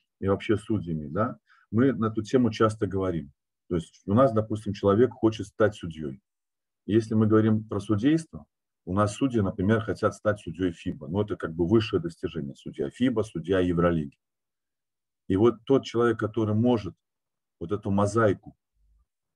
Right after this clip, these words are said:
со всеми маленькими знаниями, со всеми возможностями, то, что не хватает для судьи, представить и чётко определить, что ему не хватает.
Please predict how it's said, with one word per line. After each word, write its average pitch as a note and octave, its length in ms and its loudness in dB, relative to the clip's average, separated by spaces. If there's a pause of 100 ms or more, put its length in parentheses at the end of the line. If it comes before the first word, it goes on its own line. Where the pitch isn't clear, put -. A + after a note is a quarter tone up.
(720)
со G2 200 -4
всеми B2 360 -2
маленькими G#2+ 720 0
знаниями, F#2 720 -2 (640)
со E3 80 -8
всеми B2 320 -2
возможностями, G#2 920 0
то, G2 140 0
что G2 180 -4
не F#2+ 100 0
хватает F#2 540 0
для F2 100 -4
судьи, E2+ 420 -4 (480)
представить B2 760 0 (1400)
и F2+ 100 -6
чётко C3+ 360 0
определить, A2 400 2
что A2 160 -4
ему G2+ 180 0
не G2+ 120 0
хватает. F#2+ 520 -6